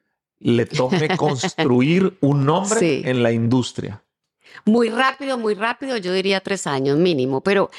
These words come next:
Speaker 2: porque hoy en día con el poder del, de, de, de las redes sociales, de las plataformas, tú puedes construir marca, pero, pero yo creo que no es tanto de la velocidad.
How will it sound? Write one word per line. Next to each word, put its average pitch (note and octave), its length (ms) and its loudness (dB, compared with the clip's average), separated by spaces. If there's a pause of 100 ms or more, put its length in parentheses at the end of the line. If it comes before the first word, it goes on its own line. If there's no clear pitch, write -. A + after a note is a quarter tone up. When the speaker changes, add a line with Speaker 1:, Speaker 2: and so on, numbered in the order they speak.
(200)
Speaker 2:
porque A3+ 240 0
hoy A3+ 80 2
en A#3+ 120 0
día C4 360 -2 (420)
con F#3+ 180 0
el F#3 120 0
poder F3+ 380 2
del, G#3 400 0
de, E3 320 2
de, D#3+ 220 2
de D#3+ 160 0
las D3+ 160 0
redes F3 180 -2
sociales, G3 440 0
de F3+ 100 0
las D#3 160 -2
plataformas, F3 600 -2
tú F#3 100 -10
puedes G3+ 220 -2
construir D#3 520 0
marca, D#3 360 0
pero, F#3 240 0
pero G#3 220 -2
yo G3 160 -2
creo C4 160 -4
que B3 80 -2
no G#3 100 -2
es - 120 -6
tanto A3+ 280 0
de A3+ 60 0
la G3 120 2
velocidad. D#3 760 0